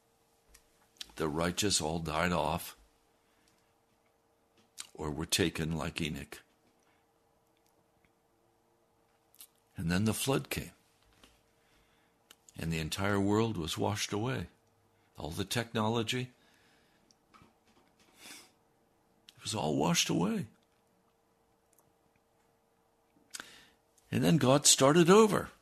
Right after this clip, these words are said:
with one man, Abraham. Abraham and Sarah.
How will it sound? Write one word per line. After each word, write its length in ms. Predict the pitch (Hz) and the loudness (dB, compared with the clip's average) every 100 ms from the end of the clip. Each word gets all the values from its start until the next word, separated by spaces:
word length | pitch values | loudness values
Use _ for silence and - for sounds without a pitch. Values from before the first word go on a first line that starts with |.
| _ _ _ _ - - | _ _ _ _ -20 -14
with 280 | 107 117 - | -4 -2 0
one 240 | 123 143 151 | 2 4 4
man, 400 | 185 170 73 - _ _ - | 2 2 -2 -8 _ _ 4
Abraham. 540 | 156 151 127 107 80 - _ _ _ _ _ _ _ _ _ _ _ _ _ _ _ _ _ _ _ - - _ _ _ _ - | 6 6 4 4 -2 -8 _ _ _ _ _ _ _ _ _ _ _ _ _ _ _ _ _ _ _ -20 -20 _ _ _ _ -2
Abraham 500 | 92 110 117 139 147 | 0 2 4 4 4
and 140 | 147 | 4
Sarah. 460 | - 170 - 65 | 4 4 0 -4